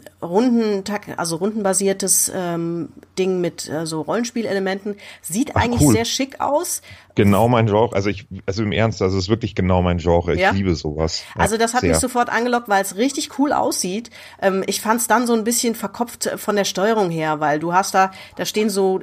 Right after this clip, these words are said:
Speaker 1: äh, drei oder vier Helden untereinander. Also die, die stehen alle
Speaker 2: Mhm.
Speaker 1: links und von rechts kommen, das, das bisschen, sieht so ein bisschen aus wie Tower Defense, obwohl's das nicht ist, äh, in dem Sinne. Ähm, die Helden stehen halt links und re-, von rechts kommen die Gegner, jeweils in Reihen aufeinander zu. Und du musst dann
Speaker 2: So wie bei Dark-,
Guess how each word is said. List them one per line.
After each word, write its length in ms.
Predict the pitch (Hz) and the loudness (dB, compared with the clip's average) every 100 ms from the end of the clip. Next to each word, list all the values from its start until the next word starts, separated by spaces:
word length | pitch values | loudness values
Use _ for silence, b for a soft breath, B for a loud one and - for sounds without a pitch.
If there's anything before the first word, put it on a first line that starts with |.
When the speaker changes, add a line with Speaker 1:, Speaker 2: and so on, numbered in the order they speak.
| - | -4
Speaker 1:
äh, 100 | 190 | -2
drei 320 | 165 175 226 | 2 2 2
oder 140 | 214 | 0
vier 220 | - 220 | 0 -2
Helden 480 | 202 190 220 226 220 - | 0 0 2 0 -4 0
untereinander. 760 | 233 233 175 165 151 247 302 | 0 2 0 0 0 0 -2
Also 180 | 254 190 | -4 -6
die, 140 | 175 165 | -8 -8
die 180 | 180 | -6
stehen 240 | 175 - 202 | -2 0 0
alle 200 | 175 180 | 2 4
Speaker 2:
Mhm. 80 | 190 | 4
Speaker 1:
links 280 | 269 427 - | 4 0 -4
und 140 | 208 | -4
von 140 | 185 | -4
rechts 340 | 165 175 - - | -2 -2 -2 0
kommen, 240 | 208 202 | 2 2
das, 220 | 180 - - | 0 -4 -6
das 240 | 165 147 | -8 -8
bisschen, 300 | - 175 160 | -6 -4 -4
sieht 160 | 160 151 | -4 -2
so 60 | |
ein 40 | 151 | -4
bisschen 220 | 160 156 | -2 -2
aus 140 | 151 | -2
wie 60 | 147 | -4
Tower 280 | - 160 170 | 2 2 2
Defense, 360 | - 156 165 | -2 -2 -2
obwohl's 280 | - 160 147 | -4 -6 -4
das 120 | 147 | -4
nicht 160 | 147 - | -6 -4
ist, 220 | 190 - | -4 -2
äh, 220 | 143 139 | -2 -2
in 80 | 160 | -2
dem 160 | 175 170 | -2 -2
Sinne. 240 | 170 185 190 B B B B - | -2 -4 -6 B B B B -6
Ähm, 440 | - 190 180 180 165 | 2 4 4 2 2
die 100 | 170 | 2
Helden 240 | 185 208 | 2 0
stehen 220 | - 185 | 0 0
halt 120 | 160 | 0
links 360 | 185 285 302 - | 2 0 0 -2
und 180 | - 196 | 0 -2
re-, 180 | 165 185 | 0 -2
von 160 | - 180 | -2 -2
rechts 300 | 202 233 - | -2 -2 -4
kommen 240 | 185 190 | -2 -2
die 100 | 185 | -2
Gegner, 460 | 170 170 - 127 117 | -2 -4 -4 -8 -6
jeweils 380 | 170 185 190 190 | -2 2 2 2
in 120 | 202 | -2
Reihen 300 | 139 147 190 | 0 0 0
aufeinander 460 | 175 175 170 170 170 | -2 -4 -4 -4 -2
zu. 160 | - | -2
Und 260 | 180 165 151 | 0 0 2
du 60 | |
musst 200 | 175 202 | 4 4
dann 120 | 220 208 | 4 4
Speaker 2:
So 160 | 196 | 4
wie 40 | 98 | 6
bei 140 | 95 | 4
Dark-, 320 | 92 92 - | 4 0 0